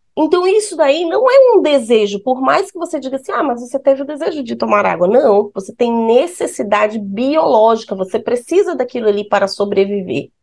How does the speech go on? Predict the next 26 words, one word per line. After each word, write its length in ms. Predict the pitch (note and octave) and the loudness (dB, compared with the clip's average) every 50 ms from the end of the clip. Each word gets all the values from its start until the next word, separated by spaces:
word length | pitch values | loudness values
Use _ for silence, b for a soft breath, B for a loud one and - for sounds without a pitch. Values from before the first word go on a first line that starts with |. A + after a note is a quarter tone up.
| _ _ B B B B B B B B B _ | _ _ B B B B B B B B B _
Agora, 320 | - D4 C#4+ D#4+ E4+ F#4 | -2 0 2 2 2 2
quando 260 | F#4 F#4 F4 F4+ E4 F4+ | 0 2 2 4 4 4
eu 100 | F4+ D#4 | 2 2
digo 220 | D4+ E4+ E4+ E4+ | 2 2 2 2
assim, 440 | E4 D4+ D#4+ - D#4+ C#4+ C4 A#3+ - B B B B B B | 0 0 0 0 2 4 4 2 0 B B B B B B
"Ah, 260 | - - D#4 D4 C#4 | -2 0 2 4 6
eu 140 | C4 C#4 D4+ D4 | 6 4 4 2
comprei 760 | - E4 D#4 D#4+ D#4 D#4 - C#4+ C4 C4 C#4 D4+ F4 F#4 G4+ - - - | 2 2 2 2 0 0 0 2 4 4 4 4 2 0 -2 -4 -4 -2
um, 340 | D4+ D#4 E4 E4 E4+ E4+ E4+ - | -2 0 0 0 -2 -4 -6 -2
eu 100 | - - | -2 -2
estava 340 | C4 - - - D4 D4+ F#4+ F#4+ | -2 0 -2 -2 -2 -2 -2 -2
com 180 | F#4 D#4 C#4+ | -2 0 0
muita 420 | C#4 C#4+ E4 F#4+ C5 C#5 - A#4 - - _ _ _ _ _ | 2 2 2 2 2 2 0 -4 -6 -8 _ _ _ _ _
sede 560 | - - - C#4 A3+ F3+ E3 F#3 F#3 A#3 C4+ b b b b b b - | -20 -4 0 2 2 2 2 -2 -6 -12 -14 b b b b b b -2
e 80 | D#4+ | 0
eu 140 | F4 F4 F4 | 0 0 0
comprei 760 | - F4 F4+ F#4 F4+ - D4 C#4 C4+ C4+ C#4 D4 D#4 D#4+ - - | -2 -4 -4 -4 -2 2 4 6 6 6 4 2 0 -6 -6 -4
aquele, 540 | D#4 D4+ - - - C#4+ B3 B3 B3 B3 B3 | -4 -4 -4 -4 0 2 2 2 2 0 -4
aquelas 360 | - - C4 B3 A#3+ B3 A3+ | -6 -4 -4 -4 -4 -2 0
águas 460 | B3 A#3+ B3+ C4+ C#4 C#4 C#4 C4+ A#3+ | 2 2 2 2 2 0 0 -2 -2
gaseificadas." 1200 | A#3+ B3 B3+ C4 B3 A3+ B3 B3 B3+ - - C4+ - - - D#3+ D3+ C#3+ C3+ C3+ C3+ - - - - | -4 -4 -4 -4 -4 -6 -8 -8 -8 -10 -12 -14 -6 -4 -2 -2 -2 -2 -6 -8 -12 -12 -16 -16 -16
Isso 220 | A#3 - - - | -10 -10 -6 -4
passa 220 | - A3+ - - | -4 -4 -4 -6
a 20 | A3 | -6
ser 140 | - G#3+ G3+ | -6 -4 -4
desejo. 560 | G3+ A3+ G#3+ A#3+ G#3 F#3+ F#3 F3+ F3+ F3+ | -4 -2 0 0 0 0 0 -4 -6 -8